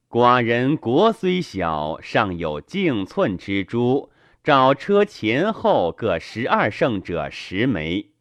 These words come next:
其以其大国而无保乎？”威王曰：“寡人之所以为保者，与王异。吾臣有弹子者，实守南城，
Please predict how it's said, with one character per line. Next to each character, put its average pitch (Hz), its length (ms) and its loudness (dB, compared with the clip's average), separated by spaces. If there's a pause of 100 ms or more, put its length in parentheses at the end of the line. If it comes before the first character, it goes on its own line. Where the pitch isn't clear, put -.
(460)
其 226 260 -4
以 110 280 2
其 135 320 -2
大 175 360 0
国 98 320 0
而 90 420 0
无 127 300 2
保 95 380 -2
乎？” - 560 -2 (1120)
威 196 300 2
王 104 320 0
曰 85 560 -4 (500)
：“寡 120 400 2
人 117 280 0
之 156 220 2
所 180 300 4
以 131 240 2
为 113 360 2
保 101 320 4
者， 92 580 0
与 90 220 -4
王 78 400 -2
异。 120 400 -4 (840)
吾 156 340 4
臣 165 380 0
有 87 300 0
弹 135 480 -2
子 120 240 -2
者， 76 520 -6 (120)
实 143 340 0
守 92 300 0
南 90 360 0
城， 87 520 -2